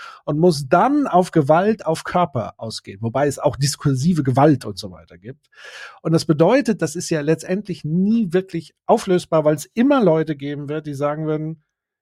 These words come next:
ja, hier, äh, äh, weiß ich nicht, äh, internationale, äh, Menschenrechte und so weiter, dann lass doch die Idee sterben.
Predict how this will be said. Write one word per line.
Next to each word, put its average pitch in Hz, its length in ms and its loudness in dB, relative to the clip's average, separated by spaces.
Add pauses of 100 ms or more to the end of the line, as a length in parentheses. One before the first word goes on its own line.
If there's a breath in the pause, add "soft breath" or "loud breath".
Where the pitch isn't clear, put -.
ja, 151 220 6
hier, 165 460 2
äh, 143 800 0
äh, 127 60 -4
weiß 147 320 2
ich 156 120 2
nicht, 147 440 -4
äh, 143 320 0
internationale, 147 1500 -2
äh, 143 40 -6
Menschenrechte 160 760 -2
und 151 120 -4
so 143 160 0
weiter, 165 420 2
dann 156 220 2
lass 160 160 2
doch 170 140 -2
die 151 180 -6
Idee 160 240 0
sterben. 123 540 -4